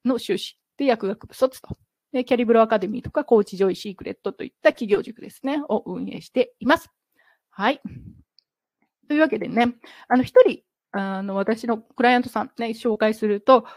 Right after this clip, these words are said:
こう、さっきね、行動できる人と行動できない人、何が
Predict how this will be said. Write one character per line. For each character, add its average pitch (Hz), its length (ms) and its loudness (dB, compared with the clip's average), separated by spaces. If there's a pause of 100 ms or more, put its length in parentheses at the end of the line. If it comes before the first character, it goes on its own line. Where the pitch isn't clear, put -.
(1120)
こ 208 440 2
う、 - 20 -16
さ - 260 -8
っ 403 40 -20
き - 100 -14
ね、 202 240 -8 (580)
行 349 140 4
動 359 120 4
で 359 100 4
き 339 100 0
る 294 60 2
人 - 120 -10
と 190 120 -6
行 214 140 2
動 233 100 4
で 208 100 2
き 220 100 -10
な 208 100 -2
い - 20 -4
人、 190 220 -6
何 285 200 0
が 240 80 2